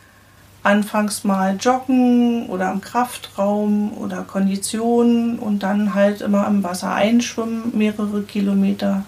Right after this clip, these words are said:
dann das Trainingspensum, dann wieder ausschwimmen, mehrere Kilometer. Und dann war ich meistens erst abends um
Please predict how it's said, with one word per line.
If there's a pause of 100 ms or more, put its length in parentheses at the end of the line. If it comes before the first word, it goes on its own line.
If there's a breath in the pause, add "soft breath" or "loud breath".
(120)
dann
das
Trainingspensum,
dann
wieder
ausschwimmen,
mehrere
Kilometer. (880 loud breath)
Und
dann
war
ich
meistens
erst
abends
um